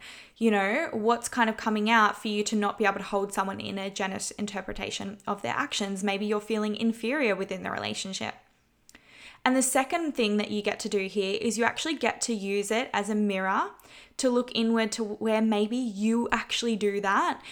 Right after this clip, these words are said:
and you are therefore projecting onto somebody else. So do you not reply to a text message and just go on social media when you're annoyed at somebody and, like, you're actually being a little bit,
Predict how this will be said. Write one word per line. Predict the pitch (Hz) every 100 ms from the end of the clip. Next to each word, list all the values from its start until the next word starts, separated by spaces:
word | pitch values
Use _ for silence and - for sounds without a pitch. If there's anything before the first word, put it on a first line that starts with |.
| - - 226
and | 226 226
you | 226
are | 220
therefore | 208 214 208 214 - 208 208
projecting | - 202 196 202 - 196
onto | - 196 196
somebody | - 190 202 202
else. | - 214 - - - _ _ _ _ _ _ _ _ _ _ _ _ - -
So | 214 240
do | 233 240
you | 214 196 233 320
not | 330 269
reply | 226 220 208 214 208
to | 214
a | 202
text | 202 - -
message | 208 196 208 196 196
and | 214 208
just | 202 -
go | 196
on | 196
social | 202 196 208
media | 190 196
when | 202 202
you're | 208
annoyed | 208 196 196
at | -
somebody | 190 190 190 214 214 - - - - - -
and, | 214
like, | 208 196 -
you're | 208
actually | 196 - - 208
being | 202 202 196 190
a | 196
little | 196
bit, | 185 190